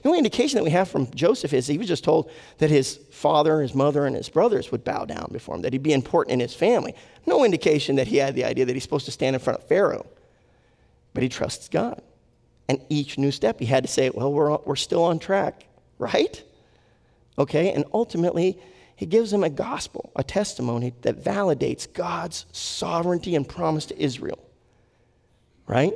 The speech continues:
A testimony in front of his father, a testimony in front of his brothers after his father dies. Powerful, right? God uses the same circumstances or similar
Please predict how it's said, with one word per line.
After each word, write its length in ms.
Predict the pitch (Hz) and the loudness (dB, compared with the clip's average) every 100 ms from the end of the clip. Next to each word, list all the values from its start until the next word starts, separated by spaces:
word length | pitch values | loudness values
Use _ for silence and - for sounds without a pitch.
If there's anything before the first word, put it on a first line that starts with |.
| - | -4
A 80 | - | -6
testimony 720 | - 359 - - 151 143 147 - - | -4 -6 -4 -2 0 0 -4 -10 -8
in 100 | 135 | -6
front 180 | - 160 | 0 0
of 60 | |
his 100 | 147 | 0
father, 380 | - - 170 175 | -4 -8 -6 -6
a 60 | - | -8
testimony 580 | - 226 196 151 139 143 | -6 -6 -4 -2 0 0
in 80 | |
front 220 | 139 156 156 | -2 -2 -2
of 60 | |
his 120 | 131 | -4
brothers 500 | - - 143 135 - - | -8 -2 0 0 -4 -6
after 220 | 120 - | -6 -6
his 80 | - | -8
father 340 | - 160 160 | -2 0 -2
dies. 420 | - 90 - - - _ _ _ _ _ _ | -6 -10 -12 -14 -20 _ _ _ _ _ _
Powerful, 420 | - 147 - - - _ _ | 0 0 0 -6 -14 _ _
right? 260 | - 143 180 - _ _ _ _ _ _ _ _ _ | -2 -2 -2 -6 _ _ _ _ _ _ _ _ _
God 260 | - 175 175 | -2 2 2
uses 320 | 180 180 185 | 2 0 -2
the 80 | 165 | -2
same 240 | - 196 | -2 0
circumstances 720 | 180 196 185 175 214 339 - 165 | 0 0 -2 -2 -4 -6 -6 -4
or 80 | 139 | -4
similar 540 | - - 240 156 - | 0 2 2 0 -4